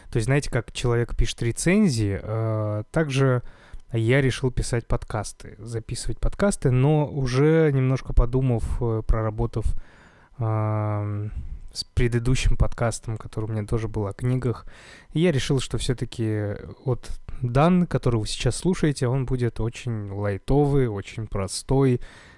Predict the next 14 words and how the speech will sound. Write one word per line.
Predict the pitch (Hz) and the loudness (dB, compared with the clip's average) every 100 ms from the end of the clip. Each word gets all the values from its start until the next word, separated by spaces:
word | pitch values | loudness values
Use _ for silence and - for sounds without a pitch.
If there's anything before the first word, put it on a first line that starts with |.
| - | -4
лично | 123 123 - 113 | -2 0 0 0
для | 110 | 0
меня, | 107 107 117 147 151 123 | 0 2 2 4 4 2
и, | 113 120 120 120 113 | 2 0 0 0 0
э, | 113 110 110 110 | 0 0 0 -2
я | 110 127 | 2 2
не | 127 | 4
буду | 120 123 120 | 4 4 2
гнаться | 123 113 107 - | 2 2 0 -2
ни | 107 104 | -2 -2
за | 101 | 0
прослушиваниями, | - 110 - 156 160 135 127 123 117 113 110 - - - - _ | 0 -2 0 0 2 2 2 2 0 -2 -4 -6 -14 -20 -20 _
ни | 123 120 120 | 0 2 0
за | 113 120 117 113 110 | 0 0 0 0 0